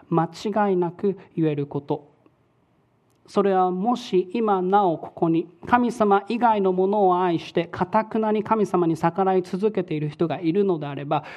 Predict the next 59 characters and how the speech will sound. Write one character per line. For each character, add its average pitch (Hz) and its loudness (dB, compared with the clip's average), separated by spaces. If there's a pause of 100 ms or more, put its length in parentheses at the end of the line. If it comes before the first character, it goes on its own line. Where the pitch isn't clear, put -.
(120)
歴 190 2
史 - -6
が 233 6
は 202 0
っ 190 -2
き - -10
り 185 0
と 185 0 (160)
教 185 4 (140)
え 175 4
て 175 -2
く 175 0
れ 165 2
て 170 -2
い 160 0
ま 160 0
し - -14
た。 139 2 (160)
聖 208 2
な 165 0
る 175 2
神 180 2
様 160 -2
の 156 -2
そ 180 2
の 202 4
裁 180 -2 (120)
き 175 -16
と - -2
い 156 0
う - -2
も 139 -4
の 143 -4
は、 135 0 (240)
必 - -2 (540)
ず - -4
そ 208 0
ん 196 2
な 190 2
あ 190 2
な 180 0
た 175 -2
の 160 2
も 151 0
と 151 -4
に 143 -2
も 165 2
や 143 0
っ 139 -8
て 175 2
く 175 -4
る 175 4
と 156 -8 (240)
い 156 -2
う 147 0
こ 151 -8
と 147 -4
で 135 -8
す。 - -18